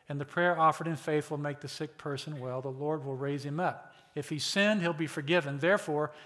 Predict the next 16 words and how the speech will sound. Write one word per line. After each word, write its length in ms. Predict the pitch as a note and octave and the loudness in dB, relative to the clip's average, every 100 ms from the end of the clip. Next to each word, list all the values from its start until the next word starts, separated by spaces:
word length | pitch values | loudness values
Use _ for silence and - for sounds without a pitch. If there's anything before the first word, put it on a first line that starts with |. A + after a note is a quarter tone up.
| - - | -14 -4
confess 520 | D#3+ - G3+ G#3 G#3+ | -2 4 6 6 2
your 100 | G#3 | -4
sins 380 | - F#3 F3 - | -2 -2 -2 -4
to 140 | F3+ | -6
each 200 | F3+ - | -6 -2
other 240 | D3 D3 | -2 -2
and 100 | C#3+ | -4
pray 280 | - F3+ G3+ | -2 0 0
for 140 | - D#3 | 0 -4
each 140 | C#3 | -2
other 220 | D3+ D#3 | -2 0
that 160 | C#3 D3 | -2 -4
you 100 | D#3 | -4
may 220 | D3+ D3 | -4 -4
be 200 | C#3 D3 | -2 -6
healed. 440 | - F#3+ C#3 C#3 | -4 -4 -2 -2